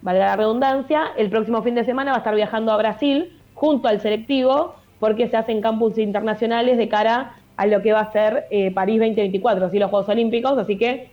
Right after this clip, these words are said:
todo apunta a una posibilidad de que Racing tenga en un certamen tan importante internacional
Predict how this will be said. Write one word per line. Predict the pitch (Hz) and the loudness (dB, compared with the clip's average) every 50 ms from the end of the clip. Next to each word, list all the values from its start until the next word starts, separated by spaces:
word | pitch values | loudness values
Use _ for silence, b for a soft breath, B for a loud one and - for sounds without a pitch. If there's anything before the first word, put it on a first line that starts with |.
| _ - _ _ _ | _ -20 _ _ _
todo | 233 226 233 233 | 0 2 4 4
apunta | 233 226 233 247 247 247 240 240 262 254 262 | 2 2 2 2 2 2 2 0 0 0 0
a | - - 196 | -2 0 0
una | 196 202 208 220 214 | 2 2 2 0 0
posibilidad | 214 208 196 214 214 208 220 214 220 226 | 0 -2 -2 0 0 2 2 2 4 4
de | 240 240 226 | 2 2 2
que | 208 202 202 | 2 0 0
Racing | 196 208 214 214 214 - 226 220 | 2 2 0 -2 -2 -4 -4 -2
tenga | 208 220 214 220 220 226 233 247 285 - - - - - - - - | -2 -2 -2 0 0 0 0 0 -2 -6 -12 -20 -20 -20 -20 -8 -4
en | 190 190 196 | -2 0 2
un | 208 214 | 2 0
certamen | 190 220 196 - 220 220 220 208 208 190 | 0 -2 -2 -2 -2 -2 -2 -2 -2 -2
tan | - - 214 226 | -2 -2 0 0
importante | 220 208 208 214 214 220 226 220 214 220 | 0 0 0 -2 -2 -2 -2 -2 -2 -2
internacional | 214 214 220 214 220 226 220 220 233 226 233 233 247 277 320 | -2 0 0 0 0 -2 -2 -2 -2 -2 0 0 0 0 -2